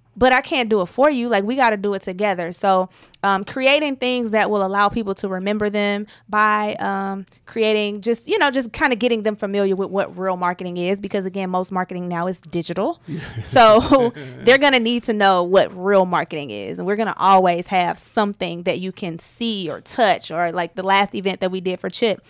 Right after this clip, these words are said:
Speaker 1: we had a coloring station. Like, we printed out
Speaker 2: Mm.
Speaker 1: different, different things that are, um, synonymous with his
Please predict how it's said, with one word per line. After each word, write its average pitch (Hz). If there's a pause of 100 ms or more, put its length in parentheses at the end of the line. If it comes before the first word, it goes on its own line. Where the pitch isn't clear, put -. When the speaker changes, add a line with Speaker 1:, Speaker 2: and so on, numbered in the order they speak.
(160)
Speaker 1:
we 214
had 208
a 190
coloring 240
station. 180
Like, 180
we 202
printed 220
out 202
Speaker 2:
Mm. 117 (160)
Speaker 1:
different, 202
different 202
things 202
that 185
are, 180
um, 185
synonymous 196
with 190
his 190